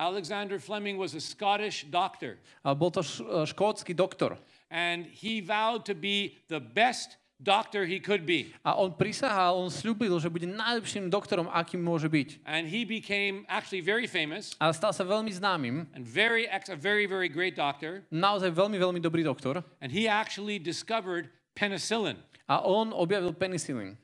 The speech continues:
Speaker 1: And because of what God did through him,
Speaker 2: A kvôli tomu, čo Boh urobil cez neho,
Speaker 1: millions and millions of people were healed.
Speaker 2: milióny a milióny ľudí boli uzdravení.
Speaker 1: Even to this day.
Speaker 2: A až do dnešného dňa.
Speaker 1: How many of you have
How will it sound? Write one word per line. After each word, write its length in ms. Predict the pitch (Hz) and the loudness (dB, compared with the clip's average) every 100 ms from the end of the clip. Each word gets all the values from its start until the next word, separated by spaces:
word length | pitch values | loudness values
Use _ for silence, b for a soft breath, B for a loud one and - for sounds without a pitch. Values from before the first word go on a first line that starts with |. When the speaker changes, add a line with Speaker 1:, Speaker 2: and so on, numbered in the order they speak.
| b - | b -8
Speaker 1:
And 160 | 160 | -6
because 560 | 143 170 - 247 269 190 | -4 -4 0 0 0 -4
of 80 | 175 | -6
what 160 | 185 | -6
God 320 | 147 208 262 175 | -4 -4 -4 -2
did 220 | 214 175 | -2 -2
through 240 | - 214 | -4 -2
him, 300 | 180 208 135 - | 0 -2 -4 -2
Speaker 2:
A 80 | 151 | 0
kvôli 300 | 156 240 294 | 4 4 4
tomu, 240 | - 214 202 | 2 0 2
čo 160 | 180 | 0
Boh 240 | 156 247 208 | 4 4 6
urobil 560 | 208 180 175 156 170 | 2 4 2 2 -2
cez 240 | 147 170 147 | -4 -2 0
neho, 400 | 147 123 123 165 - | 0 0 0 -2 -8
Speaker 1:
millions 720 | 123 147 202 226 226 220 220 | -8 -2 0 0 -2 -2 -4
and 160 | 180 165 | -4 -4
millions 480 | 180 190 185 185 160 | -2 -2 -2 -6 -10
of 80 | - | -10
people 480 | 190 - 131 123 - _ - | -10 -8 -8 -8 -12 _ -12
were 80 | 101 | -8
healed. 400 | 143 107 85 _ - | -4 -6 -8 _ -4
Speaker 2:
milióny 480 | 160 208 247 240 208 | 0 2 2 2 0
a 80 | 175 | 0
milióny 320 | 180 185 175 | 0 0 0
ľudí 240 | 156 156 | 0 0
boli 240 | 147 143 143 | 0 0 -2
uzdravení. 560 | 127 131 120 107 95 _ | -4 -2 -2 -4 -12 _
Speaker 1:
Even 320 | 156 175 185 | -6 -6 -6
to 80 | 156 | -6
this 240 | 143 156 - | -6 -6 -4
day. 240 | 156 120 - - | -4 -4 -12 -6
Speaker 2:
A 240 | 139 - | -4 -2
až 160 | 143 147 | -2 -2
do 80 | |
dnešného 320 | 156 147 156 160 | -2 -4 -4 -4
dňa. 320 | 143 - _ _ _ - | -4 -8 _ _ _ -6
Speaker 1:
How 160 | 196 | -4
many 160 | 226 226 | -2 -2
of 80 | 196 | -2
you 80 | |
have 80 | 202 | -4